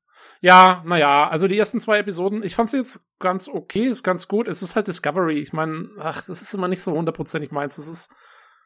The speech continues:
zu viel Melodrama, die, die, die Leute sind alle, also, also, also der, die, die Tilly, ne, kennst du ja hier, die, äh, ne, die, die, diese,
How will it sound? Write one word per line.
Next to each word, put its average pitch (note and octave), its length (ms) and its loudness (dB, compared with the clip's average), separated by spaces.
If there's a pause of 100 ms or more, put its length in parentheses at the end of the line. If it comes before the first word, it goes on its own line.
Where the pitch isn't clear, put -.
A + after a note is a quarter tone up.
(240)
zu G3 160 -2
viel F#3+ 160 0
Melodrama, D#3 760 0 (360)
die, D3 100 -20
die, D3 120 -16
die C#3+ 80 -16
Leute D#3+ 460 2
sind D3+ 260 -8
alle, D3+ 520 0 (100)
also, C#3+ 480 -2 (480)
also, F3 300 2
also D#3 200 -2
der, D#3 180 2
die, F3+ 380 -14 (140)
die C#3+ 180 -12
Tilly, A#3+ 400 2
ne, G3+ 180 -2
kennst E3+ 240 -4
du D#3+ 40 -4
ja C3 60 -4
hier, C3 180 -4
die, B2+ 260 -10 (140)
äh, C3+ 160 -10
ne, G#3+ 240 -2
die, C3+ 220 -10
die, B2+ 200 -12
diese, C3 340 -8